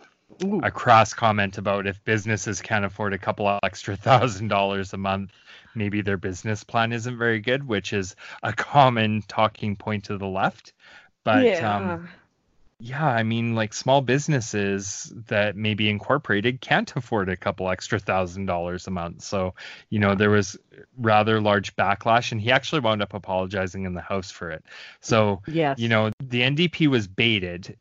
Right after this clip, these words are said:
Speaker 2: and took the bait and made themselves look out of touch. 'Cause the thing about Alberta that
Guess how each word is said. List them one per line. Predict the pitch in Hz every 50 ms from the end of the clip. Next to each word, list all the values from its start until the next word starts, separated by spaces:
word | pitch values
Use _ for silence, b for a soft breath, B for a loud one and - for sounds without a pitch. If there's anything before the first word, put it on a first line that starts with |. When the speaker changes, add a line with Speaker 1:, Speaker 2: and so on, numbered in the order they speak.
| _ -
Speaker 2:
and | 107 107 107 104 101 98 95 95 -
took | - - - - 202 190 _ -
the | 120 101
bait | 87 98 92 90 95 101 - - - - - _ -
and | 117 110 104 104 101 101 98 98 98 98 98 - -
made | 123 120 117 110 110 110 113 107
themselves | 107 113 110 110 104 - 107 98 101 101 92 -
look | 107 101 104 101 98 - - -
out | 110 107 104 98
of | 98 95
touch. | - 98 95 - - - B B B B B B B
'Cause | - 127 113
the | 123 135 120
thing | - 170 170 185
about | 185 160 151 139 127
Alberta | 120 113 107 101 110 107 107 110 104
that | 98 104 98 95 95